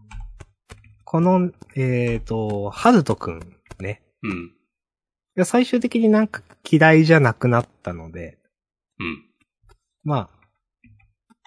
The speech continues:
Speaker 1: まあ、まあまあ、今週の話自体は自分の中では、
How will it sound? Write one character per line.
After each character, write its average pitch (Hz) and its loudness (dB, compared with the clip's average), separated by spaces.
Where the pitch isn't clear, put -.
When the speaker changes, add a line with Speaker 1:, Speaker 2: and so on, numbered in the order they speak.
Speaker 1:
ま 185 2
あ、 - -20
ま 208 2
あ 214 4
ま 214 2
あ、 147 0
今 156 0
週 160 -4
の 156 0
話 147 -4
自 147 -4
体 131 -2
は 131 0
自 120 -2
分 120 -2
の 123 -2
中 127 -4
で 147 0
は、 107 2